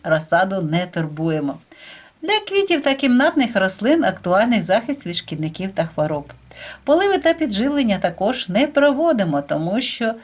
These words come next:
це знак стихії повітря. Рослини в цей час зайняті диханням.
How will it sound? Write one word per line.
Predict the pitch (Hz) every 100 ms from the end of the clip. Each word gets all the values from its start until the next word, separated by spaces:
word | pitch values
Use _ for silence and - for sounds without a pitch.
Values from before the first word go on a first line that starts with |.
| -
це | - 165
знак | 151 151 175 202
стихії | - 170 175 175
повітря. | 175 170 190 180 - - - - -
Рослини | 247 - 330 277
в |
цей | - 151
час | 143 196 233 -
зайняті | 180 202 196 - 185 - _ -
диханням. | 185 165 170 160 147